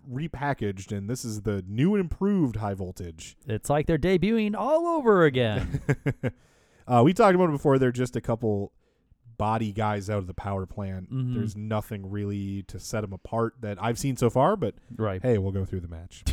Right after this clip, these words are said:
Speaker 2: <laughs>
Speaker 1: Out next are the number one contenders to Harlem Heat's tag team titles, the Steiner Brothers. They come out selling being distracted and upset with Rick. He occasionally, like, looks over his shoulder and then acts like he's just gonna walk away to the back.
Speaker 2: Yeah.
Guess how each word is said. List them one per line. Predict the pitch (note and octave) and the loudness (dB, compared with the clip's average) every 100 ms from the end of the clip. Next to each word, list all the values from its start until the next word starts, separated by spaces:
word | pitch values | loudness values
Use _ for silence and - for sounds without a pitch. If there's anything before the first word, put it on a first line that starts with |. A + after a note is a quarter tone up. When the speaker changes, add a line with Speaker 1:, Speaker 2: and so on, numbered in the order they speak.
| - C#3 - | -4 -8 -10
Speaker 2:
<laughs> | C#3 D#3 - D#3 | -12 -12 -12 2
Speaker 1:
Out | E3+ B3+ | 4 6
next | A3+ A#3 - | 4 0 2
are | |
the | D#3+ | 2
number | C3+ F3+ D#4+ | 2 2 2
one | D4 | 0
contenders | C4 A3+ G3 E3 F3+ | -2 -2 0 0 -2
to | - | -2
Harlem | - D3+ G3 | 0 0 0
Heat's | C3+ E3+ - | -2 -4 -6
tag | - C#3 A3 | -4 -2 -2
team | E3 A2+ | -4 -4
titles, | G#2+ G2 G#2+ F3 - | -2 -2 -2 -4 -4
the | B2+ C3+ | -2 -2
Steiner | - - C4 D#4+ D#4 | -2 -4 -4 -2 -4
Brothers. | A3 D#3+ G#2 F2+ D2 - - - _ _ _ _ _ _ | 0 2 2 -4 -12 -18 -20 -20 _ _ _ _ _ _
They | - F#3+ | -6 -6
come | - | -2
out | E4 A#3+ | -4 -4
selling | - G3+ G3 D3+ | 0 0 2 0
being | C#3 D#3 | -4 -2
distracted | C3+ - D3 D#3+ D#3+ C#3 - _ | -4 0 0 0 0 -4 -4 _
and | C3+ | 0
upset | C#3 - E3 C3+ | 0 0 0 2
with | A#2+ | -2
Rick. | A2 D3+ - - _ _ - | 2 0 0 -8 _ _ -12
He | F#3 F3+ | -8 -8
occasionally, | D#3 E3 G3 G3 F3+ | -2 0 0 0 0
like, | C3 A#2 | -2 0
looks | A#2+ - | -2 0
over | F3 D3+ | 0 0
his | C3 | 0
shoulder | C3 D3+ E3 | 2 2 0
and | B2 B2 | 0 -2
then | B2+ | -2
acts | A#2+ C3 | -4 -4
like | C#3 | -6
he's | B2+ G#2+ | -6 -8
just | B2+ | -10
gonna | - A#2 | -4 -2
walk | F#2 F2 A2 - | -4 -4 -2 0
away | A2 G#2 E3 D4 | -2 0 -2 -4
to | A#2 | -6
the | G#2+ | -8
back. | G#2+ F#3+ - - - | -4 -6 -8 -14 -4
Speaker 2:
Yeah. | A#2+ G#2 | 0 0